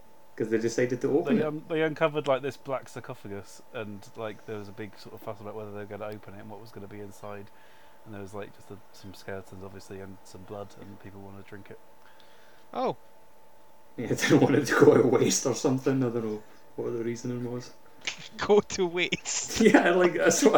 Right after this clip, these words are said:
Speaker 1: I, that's what I heard, that's what I read.
Speaker 2: I mean, it's not often you get pure Egyptian blood, I imagine, so.
Speaker 3: Well, I'd recommend not drinking it, to
Speaker 1: Somehow
Speaker 3: be
Speaker 1: I don't
Speaker 3: fair.
Speaker 1: think that that was that family's, like, wishes to, like, be buried that deep,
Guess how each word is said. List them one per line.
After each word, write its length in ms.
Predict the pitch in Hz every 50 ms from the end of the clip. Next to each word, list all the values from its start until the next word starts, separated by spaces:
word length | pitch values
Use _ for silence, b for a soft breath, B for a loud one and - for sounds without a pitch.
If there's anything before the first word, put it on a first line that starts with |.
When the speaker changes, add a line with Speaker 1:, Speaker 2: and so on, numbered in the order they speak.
| - -
Speaker 1:
I, 60 | - -
that's 180 | 403 156 - -
what 120 | 392 190
I 140 | 151 143 165 185
heard, 160 | 208 202 185
that's 160 | 180 175 -
what 80 | 180 160
I 20 |
read. 300 | 160 175 185 185 180 - - - - 143 175 214 226 254 277 285 254 B B B B B B B B B B - - - - - - - -
Speaker 2:
I 40 | 170
mean, 140 | 170 180
it's 120 | 165 - -
not 100 | 214 147
often 240 | 147 143 - - 123
you 60 | 110 101
get 160 | 113 113 107
pure 220 | - - 110 104
Egyptian 380 | 101 98 113 98 - - 104 95
blood, 200 | 101 113 113 98 101 98
I 40 | 95
imagine, 400 | 98 98 95 - - 95 98 98 - - - -
so. 320 | - - - 107 107 107 - -
Speaker 3:
Well, 280 | - 156 156 151 151 143 143 b b b b b b b b b b b b b b b - - - - - - - -
I'd 180 | - 175 - -
recommend 420 | - 202 - 156 143 131 123 123 120 - - - - 139 - -
not 240 | 135 135 123 - -
drinking 400 | - 127 123 131 135 - - 127
it, 120 | 123 123 -
to 60 | -
Speaker 1:
Somehow 260 | - - 113 113 117
Speaker 3:
be 80 | 113 117
Speaker 1:
I 20 |
don't 60 | 110 117
Speaker 3:
fair. 80 | 110 110
Speaker 1:
think 180 | - 117 110
that 160 | 113 110 107
that 220 | 107 107 113 107 107
was 140 | 107 107 -
that 260 | - 113 113 110 -
family's, 480 | - - 117 107 110 113 113 107 107
like, 120 | 117 104 95
wishes 520 | 107 107 107 - - 117 113 - - - - -
to, 80 | 120
like, 240 | 113 110 110 107 107 - - - -
be 80 | 117 107
buried 360 | 104 110 107 107 107 104 107
that 220 | 110 113 107 - -
deep, 220 | 117 110 107 -